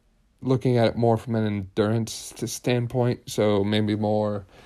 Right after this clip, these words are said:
cross country, track and field, triathlete, that sort of thing.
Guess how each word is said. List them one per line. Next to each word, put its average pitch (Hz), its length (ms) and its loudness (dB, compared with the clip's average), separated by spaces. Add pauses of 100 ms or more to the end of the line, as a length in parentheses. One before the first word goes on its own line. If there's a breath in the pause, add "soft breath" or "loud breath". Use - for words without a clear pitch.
(380 loud breath)
cross 113 300 2
country, 107 560 0
track 101 300 -2
and - 140 -12
field, 110 540 0
triathlete, 107 920 0
that - 180 -2
sort 107 200 -2
of 104 100 -2
thing. 107 420 -2